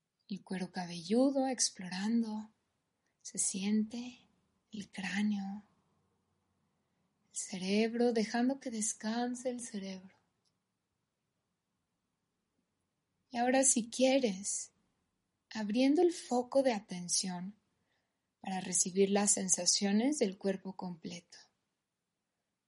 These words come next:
Consciente del cuerpo completo, desde la puntita de la cabeza, pasando por la cara,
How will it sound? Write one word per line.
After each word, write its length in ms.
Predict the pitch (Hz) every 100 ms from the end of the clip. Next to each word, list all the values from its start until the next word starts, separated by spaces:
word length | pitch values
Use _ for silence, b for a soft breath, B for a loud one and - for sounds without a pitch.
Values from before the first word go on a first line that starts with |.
| _ _ _ _ _ _ _ _ _ _ _ _ _ _ _ -
Consciente 600 | 185 - 196 190 185 208
del 240 | 185 175
cuerpo 460 | - 208 208 214 -
completo, 600 | 196 185 190 202 202 202
desde 320 | 190 180 180
la 160 | 180 -
puntita 420 | 190 190 196 202
de 120 | 196
la 180 | 185 -
cabeza, 680 | 180 180 202 214 208 208 202
pasando 380 | 196 190 185
por 220 | 180 208 185
la 180 | 175 _
cara, 720 | 196 202 202 202 196 196 196